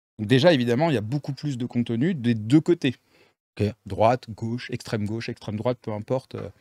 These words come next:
Speaker 1: euh, le positionnement. Donc pour ça, c'est bien pour ceux qui veulent avoir un panel plus large de contenu. Euh, et après, où il a quand même environ quatre-vingts pour cent des effectifs, euh, il a quand même réussi à, euh, revoir tout le principe de l'advertising.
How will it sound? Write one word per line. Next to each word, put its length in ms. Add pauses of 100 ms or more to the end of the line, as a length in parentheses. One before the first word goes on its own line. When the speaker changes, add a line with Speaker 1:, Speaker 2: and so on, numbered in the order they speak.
(200)
Speaker 1:
euh, 160
le 120
positionnement. 460
Donc 160
pour 180
ça, 180
c'est 180
bien 360
pour 160
ceux 120
qui 160
veulent 220
avoir 320
un 220
panel 400
plus 200
large 360
de 80
contenu. 440 (640)
Euh, 880
et 80
après, 300
où 140
il 140
a 60
quand 180
même 260
environ 440
quatre-vingts 420
pour 180
cent 140
des 180
effectifs, 560 (500)
euh, 280
il 120
a 60
quand 140
même 120
réussi 480
à, 180
euh, 120
revoir 500
tout 220
le 100
principe 500
de 100
l'advertising. 880